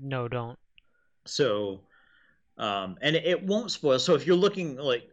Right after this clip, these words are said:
Speaker 2: like, my, my fevered, crazy dream is that this, these will be printed in,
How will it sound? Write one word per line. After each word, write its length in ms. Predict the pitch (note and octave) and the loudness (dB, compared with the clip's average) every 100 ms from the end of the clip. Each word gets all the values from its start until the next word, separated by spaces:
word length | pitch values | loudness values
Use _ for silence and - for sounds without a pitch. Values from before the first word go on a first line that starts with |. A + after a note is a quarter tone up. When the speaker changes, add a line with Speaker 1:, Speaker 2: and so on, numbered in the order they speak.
| - | -6
Speaker 2:
like, 180 | A#2+ C#3 | -4 -2
my, 240 | B2+ A2 A2 | -2 0 -2
my 240 | B2+ A#2 | -2 -2
fevered, 680 | - - D#3+ C#3+ C3 A#2+ G2+ - _ _ _ _ | -4 -2 0 2 2 2 -2 -14 _ _ _ _
crazy 440 | - C3 A#2+ A2+ | -4 -2 -2 -6
dream 460 | G#2 F#2+ A2 G#2 G2 | -10 -8 -6 -6 -6
is 240 | G2 F#2+ - | -6 -6 -4
that 240 | F#2+ - | -6 -4
this, 240 | A2+ A2 - | -4 -4 -6
these 260 | A#2 A#2 | -6 -4
will 100 | G#2+ G2+ | -4 -2
be 120 | G#2+ | -2
printed 420 | G#2 A#2 A2 G#2 | -2 -4 0 0
in, 220 | F#2+ F#2 | 0 -2